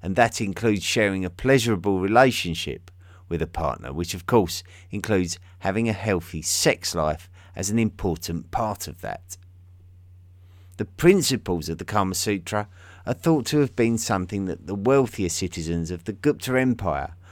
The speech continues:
would have had the time to contemplate. The Gupta style of architecture flourished during this period. Many of the earliest Hindu temples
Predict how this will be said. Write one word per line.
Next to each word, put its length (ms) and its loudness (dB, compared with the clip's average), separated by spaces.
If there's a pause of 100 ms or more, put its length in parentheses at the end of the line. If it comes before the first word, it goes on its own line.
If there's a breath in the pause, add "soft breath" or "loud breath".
(180 soft breath)
would 140 0
have 120 -4
had 320 0
the 100 -10
time 380 0
to 140 -12
contemplate. 840 -8 (1700 soft breath)
The 100 4
Gupta 400 6
style 460 4
of 140 0 (120)
architecture 760 0
flourished 680 0
during 280 0
this 160 -6
period. 560 2 (960 soft breath)
Many 320 4
of 100 0
the 180 4
earliest 400 4
Hindu 320 2
temples 600 -2